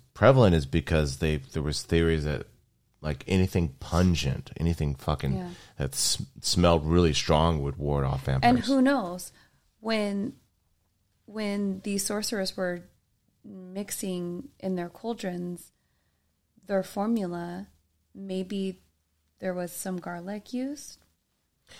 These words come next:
Speaker 1: There was, and for sure, it's, it's been noted that
Speaker 2: So.
Speaker 1: people would use garlic to,
Speaker 2: Yeah.
Speaker 1: to ward off
Speaker 2: So, yeah, so it makes, that makes
Speaker 1: vampires, I,
Speaker 2: sense.
Speaker 1: I, you know,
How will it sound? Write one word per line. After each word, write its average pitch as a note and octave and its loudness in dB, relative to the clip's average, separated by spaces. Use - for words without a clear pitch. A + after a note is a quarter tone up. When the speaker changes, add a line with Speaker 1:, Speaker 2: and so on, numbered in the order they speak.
Speaker 1:
There C3+ 10
was, A2 10
and B2 8
for C3+ 8
sure, C3+ 8
it's, A#2+ 6
it's C3+ 6
been C#3+ 8
noted A#2 8
that E2+ 4
Speaker 2:
So. F#2 2
Speaker 1:
people G2 4
would F2 2
use E2+ 2
garlic C#2+ 4
to, - -4
Speaker 2:
Yeah. F3+ 2
Speaker 1:
to - -4
ward C#2 0
off C2+ 4
Speaker 2:
So, - 2
yeah, - -2
so A3 -6
it G#3 -2
makes, G3+ -6
that - 4
makes - 2
Speaker 1:
vampires, A#1 -2
I, D2 4
Speaker 2:
sense. - -2
Speaker 1:
I, E2 2
you D#2+ 2
know, C2+ 0